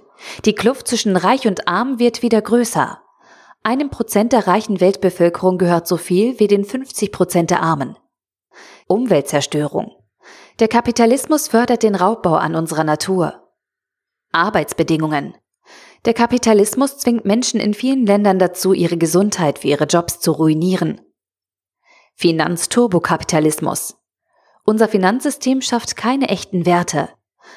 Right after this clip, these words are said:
Aber mit seinen systemischen Vernetzungen bringt es massive Risiken in unsere physische Welt.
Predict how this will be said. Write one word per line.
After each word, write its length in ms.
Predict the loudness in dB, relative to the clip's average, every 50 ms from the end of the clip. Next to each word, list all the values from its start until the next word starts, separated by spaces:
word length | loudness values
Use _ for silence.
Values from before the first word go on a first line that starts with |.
| -20 _ -20 _ -2
Aber 260 | 0 0 2 2 2
mit 180 | 2 0 0 2
seinen 300 | 2 2 2 2 0 0
systemischen 720 | 0 -2 -2 -2 -2 0 0 0 0 0 -2 -2 -2 0
Vernetzungen 800 | 2 0 0 0 -2 -4 -4 -2 -2 0 0 0 0 -2 -2 -2
bringt 260 | -2 -2 -2 -2 -4
es 140 | -4 -4 -2
massive 400 | -2 -2 0 0 2 2 2 2
Risiken 500 | 2 2 2 0 0 0 0 -4 -2 -2
in 120 | -2 -2
unsere 280 | -2 -4 -2 0 -2 -2
physische 500 | -2 -2 -2 0 0 0 0 0 0 0
Welt. 360 | 0 0 0 -2 -6 -10